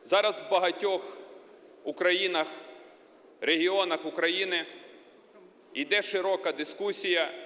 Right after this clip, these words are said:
про те, що необхідно децентралізувати владу. І саме з цим виступає український уряд. Надмірні повноваження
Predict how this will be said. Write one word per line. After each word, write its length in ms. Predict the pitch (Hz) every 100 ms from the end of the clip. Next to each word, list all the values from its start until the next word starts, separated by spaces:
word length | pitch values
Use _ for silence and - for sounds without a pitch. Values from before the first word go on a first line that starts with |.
| - - - - - - -
про 140 | 165 160
те, 340 | 156 196 190 - - - - -
що 220 | - - 175
необхідно 680 | 175 175 - 202 202 190
децентралізувати 1080 | 175 180 180 170 170 156 156 156 156 151 156
владу. 380 | 139 117 92 - - - - - - - - - - - - - - -
І 80 | -
саме 440 | 151 214 214 214 202
з 120 | -
цим 420 | - 160 113 87 - - - - - - -
виступає 760 | 156 156 185 185 185 185 190 190 - -
український 640 | - 165 160 151 156 151
уряд. 320 | 127 113 85 - - - - - - - - - - - -
Надмірні 640 | 120 180 180 226 226 214
повноваження 920 | 208 202 190 185 151 117 101 87 85